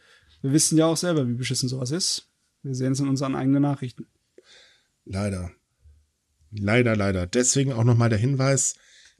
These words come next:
Speaker 2: bitte Leute, wenn ihr auch nur fünf Euro locker machen könnt, spendet an, ähm, Organisationen, die halt eben gerade hier jetzt unsere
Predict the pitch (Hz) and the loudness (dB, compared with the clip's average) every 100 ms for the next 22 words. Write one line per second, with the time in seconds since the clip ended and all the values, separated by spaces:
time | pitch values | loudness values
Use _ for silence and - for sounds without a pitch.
0 | _ 127 139 123 127 127 127 123 _ _ | _ 0 4 4 4 2 0 -4 _ _
1 | - 107 110 143 143 127 127 123 - 113 | -16 -6 -4 -4 -4 -2 0 0 -2 -6
2 | 104 117 - 175 - - 117 110 104 104 | -4 -4 -4 -8 -6 -8 -4 -4 -4 -4
3 | 101 90 101 110 101 - - - - 113 | -4 -6 -4 -2 -2 -6 -8 -8 -2 2
4 | 123 120 113 - - 98 98 104 101 104 | 2 2 0 -4 -6 -6 -4 -2 -4 -8
5 | _ _ _ _ _ _ _ - 98 95 | _ _ _ _ _ _ _ -10 -6 -4
6 | 95 95 95 104 104 104 101 - 110 110 | -4 -6 -8 -6 -4 -2 -4 -4 -2 -2
7 | 110 95 101 - 104 107 95 98 92 117 | 0 -2 -2 -4 -8 -6 -6 -6 -2 0
8 | 113 107 - 92 92 98 87 | 0 -2 -8 -12 -10 -10 -12